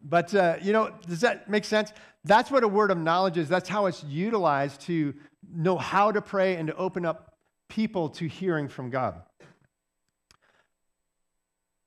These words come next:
The third one here is prophecy includes the spiritual gift of exhortation. So you have words of knowledge, and then you have exhortation. Exhortation is to come alongside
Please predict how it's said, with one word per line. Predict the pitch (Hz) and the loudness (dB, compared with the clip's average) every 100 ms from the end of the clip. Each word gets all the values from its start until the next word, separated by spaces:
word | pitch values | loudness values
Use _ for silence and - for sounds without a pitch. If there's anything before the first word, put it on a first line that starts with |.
| _ _ - | _ _ -4
The | 156 160 - _ _ | -4 -4 -18 _ _
third | 190 208 165 | 2 2 2
one | 160 147 | 0 0
here | 151 165 156 | -2 -2 -2
is | 147 135 | -2 -6
prophecy | - 180 - - | -2 -4 -4 -4
includes | 165 143 165 151 151 | -4 -4 -4 -6 -8
the | 131 | -16
spiritual | - 160 - 139 | -6 -6 -6 -8
gift | 147 139 | -6 -8
of | 123 | -8
exhortation. | 151 147 139 110 - 143 143 - 110 90 95 _ _ _ | -8 -8 -12 -12 -10 -10 -10 -14 -16 -16 -20 _ _ _
So | _ 135 | _ -14
you | |
have | 110 | -10
words | 151 139 | -10 -10
of | 131 | -10
knowledge, | 120 117 104 - _ | -8 -8 -12 -20 _
and | 143 | -8
then | 156 | -6
you | |
have | 135 - | -6 -8
exhortation. | 143 - 135 - 127 123 131 101 87 95 _ _ _ _ _ _ _ _ _ _ _ _ _ _ _ | -10 -8 -14 -12 -10 -10 -10 -16 -18 -20 _ _ _ _ _ _ _ _ _ _ _ _ _ _ _
Exhortation | - - 320 - 233 247 247 208 | -2 0 -2 0 0 0 -2 -2
is | 180 | -2
to | 165 | -2
come | - 220 | -4 -2
alongside | 208 208 202 190 190 | -2 -2 -2 0 0